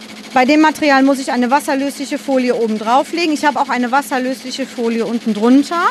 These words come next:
Also das heißt, in der Vorbereitung habe ich schon ein bisschen was zu tun. Und in der Nachbearbeitung muss das natürlich auch alles entfernt werden. Also wir haben in der reinen Produktion fünfzehn Arbeitsschritte,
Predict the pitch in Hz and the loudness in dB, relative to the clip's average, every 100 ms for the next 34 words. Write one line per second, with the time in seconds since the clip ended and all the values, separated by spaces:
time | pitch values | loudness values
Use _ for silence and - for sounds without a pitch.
0 | 523 - - - - 233 247 269 269 240 | -2 -16 -18 -18 -8 -4 -2 0 0 2
1 | 240 226 302 302 311 320 320 277 277 285 | -2 2 0 2 0 0 -2 0 0 -2
2 | - 269 254 277 285 262 262 - 277 - | -2 -2 0 -2 -2 -2 -4 -8 -12 -2
3 | 277 294 403 - - - - - 254 254 | 0 2 0 -8 -16 -16 -16 -2 2 2
4 | - 247 226 233 285 339 320 269 285 277 | 2 2 4 4 2 2 -2 2 2 2
5 | 277 269 262 277 262 247 233 254 262 214 | 0 0 0 0 -4 -4 -4 -4 -4 -4
6 | 214 247 226 240 226 196 202 180 185 185 | -2 -2 -2 -4 -2 -2 -2 -4 -4 -4
7 | 220 240 285 277 - 240 233 220 247 330 | 0 2 2 2 -4 0 2 4 2 2
8 | 381 349 302 254 247 - - 285 294 370 | 0 -2 -2 -2 -2 -6 0 2 4 2
9 | 523 - - - - 311 339 - - 294 | 0 -10 -16 -16 -4 0 0 -2 -4 -2
10 | - 277 285 285 - 294 294 294 | 2 2 2 -2 -4 -4 0 0